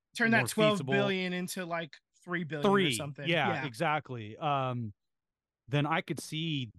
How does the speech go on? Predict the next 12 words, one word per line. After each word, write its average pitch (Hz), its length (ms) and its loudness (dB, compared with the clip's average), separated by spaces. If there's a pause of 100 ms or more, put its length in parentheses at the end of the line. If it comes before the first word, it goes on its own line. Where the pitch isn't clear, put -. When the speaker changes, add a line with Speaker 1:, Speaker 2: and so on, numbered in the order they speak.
(120)
Speaker 2:
that 143 340 0
because 123 320 -6
the, 113 200 -6
the 113 120 -4
legislation's 127 840 -6
in 120 140 -4
place, 123 440 -8
the 104 120 -12
funding 123 440 -6
is 113 120 -8
in 113 140 -6
place. 123 560 -8